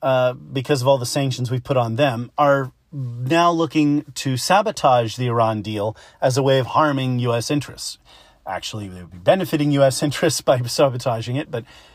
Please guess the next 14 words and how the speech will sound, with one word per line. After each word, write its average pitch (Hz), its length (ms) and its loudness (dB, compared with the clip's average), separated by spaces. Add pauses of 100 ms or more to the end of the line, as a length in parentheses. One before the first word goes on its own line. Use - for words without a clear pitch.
(120)
we'll 127 120 -4
go 123 100 2
into 113 140 -2
that 113 100 -2
in 95 60 -14
a 101 40 -10
second. 98 360 -2 (500)
Uh, 110 300 -2 (680)
Russia 165 540 2
is, 135 460 0 (420)
uh, 113 440 -4 (260)
seeking 208 360 -4
for 156 160 0
its 135 140 0